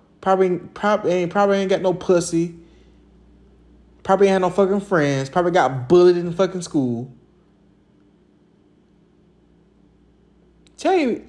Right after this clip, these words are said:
y'all people, but look, y'all people better stop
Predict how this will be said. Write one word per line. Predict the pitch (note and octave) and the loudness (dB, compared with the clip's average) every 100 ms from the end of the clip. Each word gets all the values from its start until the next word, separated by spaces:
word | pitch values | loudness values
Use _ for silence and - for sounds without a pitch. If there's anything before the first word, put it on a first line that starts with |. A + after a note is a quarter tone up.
| - | -6
y'all | F3+ B3+ | 0 0
people, | C4 C#4+ | 2 2
but | A3 A3+ A3+ | 4 2 2
look, | B3 E3 - - - - _ _ _ _ _ _ _ - - | 2 2 0 -12 -20 -20 _ _ _ _ _ _ _ -20 -4
y'all | D#3 A3 | 0 0
people | B3+ B3+ G#3 | -2 -2 -4
better | F#3+ - F#3 F3 | -6 -4 -4 -4
stop | G3+ F3 C#3 - | 0 2 0 -4